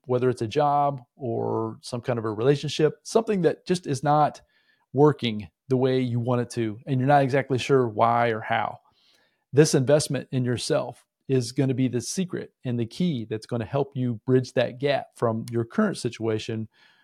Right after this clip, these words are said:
to where you can go in the future. And I would encourage you to do that. So the first place, and this is an obvious place, but this is exactly where I started. Uh, you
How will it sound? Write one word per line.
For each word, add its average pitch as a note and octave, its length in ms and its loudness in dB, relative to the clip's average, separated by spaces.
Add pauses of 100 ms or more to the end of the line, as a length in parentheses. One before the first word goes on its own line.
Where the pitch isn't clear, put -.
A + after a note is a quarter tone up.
(180)
to C#3 120 0
where B2+ 160 4
you A#2 160 -2
can A2+ 140 -8
go A2+ 180 2
in G#2 60 -4
the G2+ 60 -8
future. A2 420 -8 (300)
And G#2+ 100 -6
I A2 40 -4
would G#2+ 120 -4
encourage G#2+ 400 -4
you G#2 60 -6
to F#2+ 120 -10
do G2+ 180 -8
that. F#2+ 180 -10 (400)
So E3+ 360 4
the D#3 100 0
first F#3 300 0
place, - 300 -6
and C3+ 140 0
this F3+ 120 -2
is F#3+ 100 0
an B2 100 0
obvious C#3 500 0
place, C#3 220 -6
but A#2+ 140 -4
this D3 180 2
is C3 100 -4
exactly D3 400 2
where D3 160 4
I D3+ 140 4
started. B2 460 -8 (420)
Uh, C3+ 360 4
you C3+ 280 -2